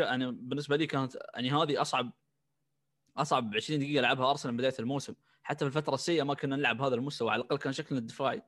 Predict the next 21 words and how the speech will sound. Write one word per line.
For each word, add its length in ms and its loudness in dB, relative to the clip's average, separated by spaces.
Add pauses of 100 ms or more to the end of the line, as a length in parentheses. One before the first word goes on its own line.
(520)
آه، 160 0
جيد 340 2
يعني. 120 -4
لعبنا 200 2
مباريات 300 2
سيئة 260 -2
كنا 200 -4
نستقبل 380 -6
فيها 340 -2 (380)
اللعب 380 4
لفترة 320 -2
طويلة، 340 0
لكن 240 -2
ما 80 -2
كنا 240 -2
نستقبل 320 -4
فرا-، 340 0
فرص 320 0
يعني 280 -2 (340)
بهذه 220 2
الكثرة. 460 0